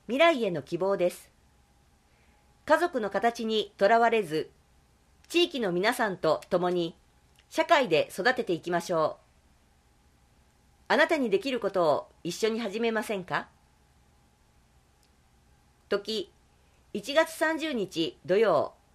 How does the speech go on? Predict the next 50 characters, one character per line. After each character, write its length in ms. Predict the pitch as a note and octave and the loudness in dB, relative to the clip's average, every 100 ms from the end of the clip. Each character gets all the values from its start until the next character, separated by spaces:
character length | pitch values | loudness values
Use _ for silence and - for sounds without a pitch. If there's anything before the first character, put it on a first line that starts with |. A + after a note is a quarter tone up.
| _ _ _ - | _ _ _ -6
十 200 | C4 E4 | 0 2
四 120 | C4+ | 2
時 120 | F#3 | 0
か 120 | E3 | 2
ら 200 | D3 B2 C3+ | 4 2 0
十 200 | F#3 A#3 | 0 0
六 220 | A3+ G3 | -2 -4
時。 240 | D3 - _ _ _ _ _ _ _ _ _ _ _ _ - | -8 -10 _ _ _ _ _ _ _ _ _ _ _ _ -6
と 100 | G3+ | -2
こ 120 | A#3 | 2
ろ、 260 | G#3 G3 - _ _ _ | 2 0 -2 _ _ _
朝 200 | - F4 | 0 2
日 120 | E4+ - | 2 0
区 120 | G#3+ | -4
民 180 | A3+ A#3 | -4 -2
セ 140 | A#3 | -4
ン 60 | A3 | -2
タ 380 | C#3+ C#3 G#2+ - _ _ _ _ _ _ - | -2 0 0 -4 _ _ _ _ _ _ -6
ー、 20 | |
中 220 | - C#4+ | 0 0
宮 400 | C#4 F#3 C3 - - | 0 2 0 0 -6
一 220 | F3 D4+ | -8 -6
の 140 | C#4 E3 | -4 -2
十 180 | G3 | -4
一 180 | A#3 - | -4 -4
の 140 | G#3 C#3+ | -6 -2
十 200 | F3 E3+ | -2 0
四、 260 | D#3+ B2+ _ _ _ _ _ - | -4 -6 _ _ _ _ _ -2
大 220 | F3+ A#3 | 2 2
ホ 180 | C#4 A#3+ | 2 -4
ー 40 | D3 | -4
ル。 200 | B2+ - _ _ _ _ _ _ _ _ _ _ _ _ _ _ _ _ | -8 -12 _ _ _ _ _ _ _ _ _ _ _ _ _ _ _ _
基 100 | - | -12
調 220 | A3 E4 D#4+ | 0 2 2
講 260 | E4 C4 | 0 0
演、 220 | F#3+ C3+ - _ _ _ _ _ _ _ _ - - | 0 -2 -8 _ _ _ _ _ _ _ _ -12 -2
孤 120 | A#3+ | 0
立 200 | D4 - | -2 -6
さ 120 | D4+ | -6
せ 140 | D4+ | -2
な 160 | C4+ B3 | 0 0
い 140 | A#3+ - - | 0 -6 -10
朝 200 | A3 C#4 | -2 0
日 100 | F4+ | -2
区 180 | - G3 | -2 -2
を 60 | D3+ | 0
目 100 | D3 | 0
指 140 | E3+ | 0
し 140 | - | -2
て。 220 | C3+ G3+ | -4 -4